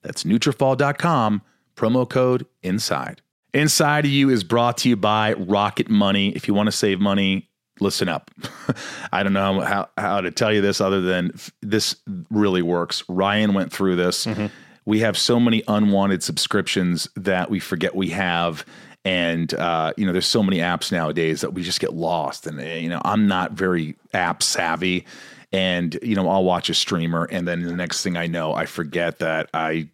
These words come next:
Speaker 1: just watched one show and I'm still subscribed to this after six months. With Rocket Money,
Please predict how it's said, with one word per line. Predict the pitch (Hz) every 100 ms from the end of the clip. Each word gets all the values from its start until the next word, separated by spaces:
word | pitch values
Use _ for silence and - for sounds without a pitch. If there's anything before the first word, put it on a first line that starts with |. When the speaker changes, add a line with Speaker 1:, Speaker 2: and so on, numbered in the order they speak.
| _ -
Speaker 1:
just | 90 -
watched | 85 80 -
one | 87 82
show | - 87 80 76 76
and | 80
I'm | 78
still | - 82
subscribed | - 78 - 80 76
to |
this | 78 76
after | 76 71 80
six | - 80 -
months. | 78 71 - - - - - - - -
With | 95 95 -
Rocket | 107 104 95 113
Money, | 110 98 92 90 85